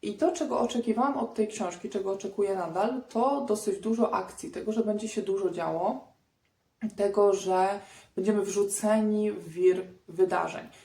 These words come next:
I to, co mogę powiedzieć na ten moment, a jestem na stronie sześćdziesiątej dziewiątej, na rozdziale jedenastym, to jest to, że, mm, tak faktycznie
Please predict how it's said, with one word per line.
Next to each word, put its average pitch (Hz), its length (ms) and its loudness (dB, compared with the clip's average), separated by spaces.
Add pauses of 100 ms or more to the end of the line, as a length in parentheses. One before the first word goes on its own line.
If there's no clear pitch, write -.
(100)
I 214 80 -8
to, 349 160 2
co 349 100 0
mogę 285 220 0
powiedzieć 240 540 0
na 226 140 2
ten 226 180 2
moment, 170 340 -2
a - 60 -2
jestem 220 260 -2
na 196 100 -2
stronie 196 360 -6
sześćdziesiątej 180 520 -6
dziewiątej, 214 640 0
na 185 200 -2
rozdziale 185 420 0
jedenastym, 208 680 -4 (800)
to 302 220 6
jest 262 400 0
to, 226 500 2
że, 202 420 -2
mm, 220 600 0 (100)
tak 202 260 -2
faktycznie 269 960 -4